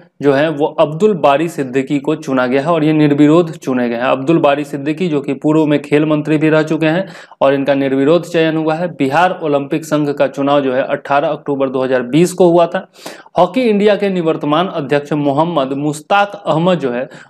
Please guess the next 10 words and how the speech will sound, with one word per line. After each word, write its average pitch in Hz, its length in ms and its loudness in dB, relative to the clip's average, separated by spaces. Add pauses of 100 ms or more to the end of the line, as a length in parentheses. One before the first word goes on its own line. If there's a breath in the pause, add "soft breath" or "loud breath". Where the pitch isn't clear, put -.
वह 165 180 4
भी 151 140 -2
इसी 170 360 -4
चुनाव 147 300 0
में 147 140 0
निर्विरोध 156 560 2
रूप 135 200 0
से 160 140 0
अवैतनिक 160 760 2
सचिव 127 360 -8